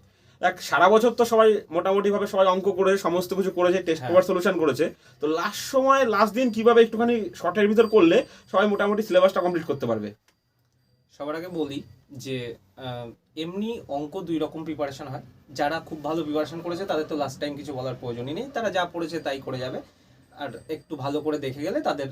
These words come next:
Speaker 2: তাদের বিষয়ে আমি বলছি না, আমি বলছি যারা মিডিয়াম বা একটু
Speaker 1: এভারেজ
Speaker 2: কম,
Speaker 1: স্টুডেন্ট যারা
Speaker 2: এভারেজ
Speaker 1: রয়েছে।
Speaker 2: স্টুডেন্ট বা যারা একটু কম করেছে। আচ্ছা, আচ্ছা, একটা কথা আমি, আমি প্রথমেই বলি যে অঙ্ক এমন একটা সাবজেক্ট যেখানে পঞ্চাশ নম্বর খুব ইজিলি পাওয়া যায়।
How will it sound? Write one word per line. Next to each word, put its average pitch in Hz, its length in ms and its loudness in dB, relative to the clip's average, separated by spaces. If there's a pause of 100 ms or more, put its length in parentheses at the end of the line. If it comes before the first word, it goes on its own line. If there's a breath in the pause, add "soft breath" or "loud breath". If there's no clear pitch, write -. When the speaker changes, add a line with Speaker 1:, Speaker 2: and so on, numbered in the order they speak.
(160)
Speaker 2:
তাদের 165 260 -10
বিষয়ে 196 240 -2
আমি 170 100 -4
বলছি 120 300 -8
না, - 100 -20
আমি 160 180 -10
বলছি 233 260 0
যারা 214 240 0
মিডিয়াম 185 580 -4
বা 175 140 0
একটু 160 260 -6
Speaker 1:
এভারেজ 202 220 6
Speaker 2:
কম, 202 60 2
Speaker 1:
স্টুডেন্ট 196 320 0
যারা 151 120 6
Speaker 2:
এভারেজ 113 60 2
Speaker 1:
রয়েছে। 110 160 -4
Speaker 2:
স্টুডেন্ট 285 300 -6
বা 196 260 -2
যারা 147 180 0
একটু 147 200 -10
কম 127 240 -10
করেছে। 110 280 -14 (420)
আচ্ছা, 131 240 -14
আচ্ছা, - 340 -4
একটা 160 320 -8
কথা 214 180 0
আমি, 208 180 0
আমি 156 160 -2
প্রথমেই 147 360 -4
বলি 147 220 -6
যে 208 280 -10
অঙ্ক 165 280 -4
এমন 185 260 0
একটা 180 220 -6
সাবজেক্ট 151 520 -6
যেখানে 147 420 -6 (100)
পঞ্চাশ 139 440 -6
নম্বর 180 280 -6
খুব 185 200 -8
ইজিলি 139 360 -6
পাওয়া 143 220 -4
যায়। 165 160 -8